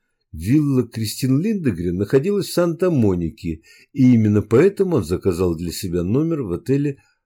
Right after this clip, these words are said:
«Калмар». Эта небольшая гостиница больше походила на семейный пансион, во внутреннем дворике которого находился бассейн, окружённый садом.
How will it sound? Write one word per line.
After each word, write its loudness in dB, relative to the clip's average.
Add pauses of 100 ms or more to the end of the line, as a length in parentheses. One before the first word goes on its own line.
(160)
«Калмар». 0 (800)
Эта 0
небольшая -2
гостиница -8
больше -4
походила -4
на -2
семейный -2
пансион, -4 (1000)
во -2
внутреннем -2
дворике -4
которого -4
находился -4
бассейн, -6 (400)
окружённый -2
садом. -8